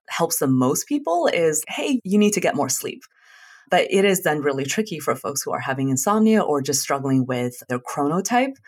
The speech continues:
which is their circadian rhythm tendency. If you're a night owl living in a morning bird society,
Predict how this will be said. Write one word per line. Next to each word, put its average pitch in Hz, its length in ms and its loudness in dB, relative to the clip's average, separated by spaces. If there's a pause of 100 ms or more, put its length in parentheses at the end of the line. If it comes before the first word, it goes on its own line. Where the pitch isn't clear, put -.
(240)
which 139 220 -6
is 127 100 -4
their 131 120 -4
circadian 143 560 -2
rhythm 175 340 -2
tendency. 170 600 -6
If 135 160 -6
you're 135 340 2 (160)
a 156 100 0
night 220 200 4
owl 220 280 2
living 247 320 6
in 240 100 8
a 226 60 6
morning 214 320 6
bird 180 220 2
society, 151 840 -2